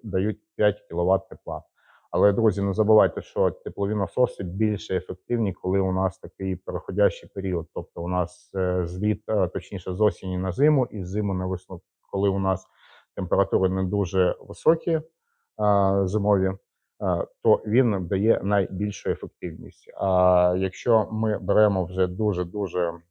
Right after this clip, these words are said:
а, скажімо так, а, дуже великий мінус, е, тоді тепловий насос у нас, в принципі, працює плюс-мінус, як і електричний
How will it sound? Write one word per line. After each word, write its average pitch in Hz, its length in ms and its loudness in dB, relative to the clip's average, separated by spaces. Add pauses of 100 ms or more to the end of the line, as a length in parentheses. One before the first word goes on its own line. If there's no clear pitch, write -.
а, 87 360 -10
скажімо 90 440 -12
так, 85 140 -8 (200)
а, 87 240 -8
дуже 104 400 2
великий 98 420 -2
мінус, 147 520 2
е, 95 180 -2 (120)
тоді 101 220 -2
тепловий 98 440 -2
насос 95 380 -4
у 95 60 -10
нас, 92 200 -6
в - 60 -20
принципі, 98 680 -4
працює 92 520 -4
плюс-мінус, 95 760 -6
як 95 300 0
і 87 60 -8
електричний 87 540 -8